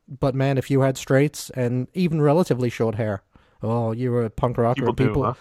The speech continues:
Speaker 1: people were gonna beat you up on the street.
Speaker 2: Oh, I was gonna say people knew there was a certain camaraderie on that.
Speaker 1: Well, yeah,
Speaker 2: So
Speaker 1: I mean,
Speaker 2: I, I have
Speaker 1: l-
Speaker 2: two things to s-, two things to say about this. A,
Speaker 1: Yeah, yeah.
Speaker 2: I'm sad to report that I only saw the Buzzcocks one time, and it was at Riot Fest in Chicago in a big field, and they only got to play for a half hour.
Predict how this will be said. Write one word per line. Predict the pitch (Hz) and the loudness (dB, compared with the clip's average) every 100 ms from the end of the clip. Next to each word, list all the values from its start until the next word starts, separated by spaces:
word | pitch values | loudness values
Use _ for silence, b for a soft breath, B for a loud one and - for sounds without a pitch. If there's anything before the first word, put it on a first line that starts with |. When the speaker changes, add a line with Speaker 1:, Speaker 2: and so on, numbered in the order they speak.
| b | b
Speaker 1:
people | - 131 131 | 0 2 4
were | |
gonna | 131 127 | 4 2
beat | 123 123 | 2 0
you | 123 | 0
up | 120 _ - | 0 _ -10
on | 131 | -6
the | 131 | -6
street. | - 139 113 | -4 0 2
Speaker 2:
Oh, | 113 | 4
I | 110 | 4
was | 110 | 2
gonna | 110 | -2
say | 104 113 | -4 -6
people | 123 117 | -4 -4
knew | 113 120 | -2 0
there | 101 | 0
was | 95 | -2
a | 92 | -4
certain | - 101 98 | -2 -2 -4
camaraderie | 95 110 101 101 107 92 | -4 -2 0 0 0 -2
on | 90 | -6
that. | 98 B B B - | -12 B B B 8
Speaker 1:
Well, | 208 | 8
yeah, | 175 190 | 10 8
Speaker 2:
So | |
Speaker 1:
I | 170 | 8
mean, | 170 165 156 - | 6 2 0 0
Speaker 2:
I, | |
I | 180 | 2
have | |
Speaker 1:
l- | 175 | 2
Speaker 2:
two | 254 | 0
things | 254 240 208 | -2 -2 -4
to | 135 | -6
s-, | - - | -12 -8
two | 220 | -6
things | 208 175 131 | 0 0 -2
to | |
say | 110 117 | -2 0
about | 107 101 98 | 2 0 -2
this. | 101 - - | -8 -8 0
A, | 135 | 2
Speaker 1:
Yeah, | 156 | 2
yeah. | 131 | 2
Speaker 2:
I'm | 131 123 117 | 0 -2 -2
sad | - - 139 139 151 139 120 - | -10 -4 -2 0 -2 -4 -18 -10
to | 123 | -4
report | 117 131 117 110 | -4 2 0 2
that | 101 | 0
I | 101 | 0
only | 110 117 | -2 -4
saw | 120 107 | -2 -2
the | |
Buzzcocks | 95 101 104 98 95 | -2 -4 -4 -6 -6
one | 95 104 139 | -8 -6 -4
time, | 120 104 101 101 101 _ b b b b - | 0 0 -2 -6 -12 _ b b b b -6
and | 110 107 | -2 0
it | |
was | 107 98 | 0 0
at | 104 | 2
Riot | 101 110 110 | 2 2 -2
Fest | 110 - | -8 -8
in | 110 | -12
Chicago | 135 - 101 98 98 95 | -10 -2 0 0 -2 -6
in | 98 95 | -8 -12
a | |
big | 95 101 | -10 -12
field, | - 104 95 95 92 | -10 -8 -4 -4 -6
and | - 95 | -8 -6
they | 92 | -4
only | 95 92 | -2 -2
got | 92 | -4
to | |
play | - 98 | -4 -8
for | - | -6
a | - | -6
half | 107 - | -6 -8
hour. | - 92 | -8 -10